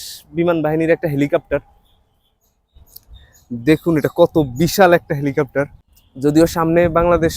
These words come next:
বিমান বাহিনীর যাত্রীবাহী বিমান আছে, ওই যে যাত্রীবাহী বিমান, এটাতে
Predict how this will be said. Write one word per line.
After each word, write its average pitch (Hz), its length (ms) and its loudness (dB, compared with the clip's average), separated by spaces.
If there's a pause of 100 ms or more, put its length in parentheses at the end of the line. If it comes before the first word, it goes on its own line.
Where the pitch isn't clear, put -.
(120)
বিমান 160 200 2
বাহিনীর 156 280 0
যাত্রীবাহী 151 400 0
বিমান 156 340 -4
আছে, - 160 -10 (920)
ওই 147 160 -4
যে 147 140 -2
যাত্রীবাহী 143 500 0
বিমান, 143 200 -2 (180)
এটাতে 147 240 -2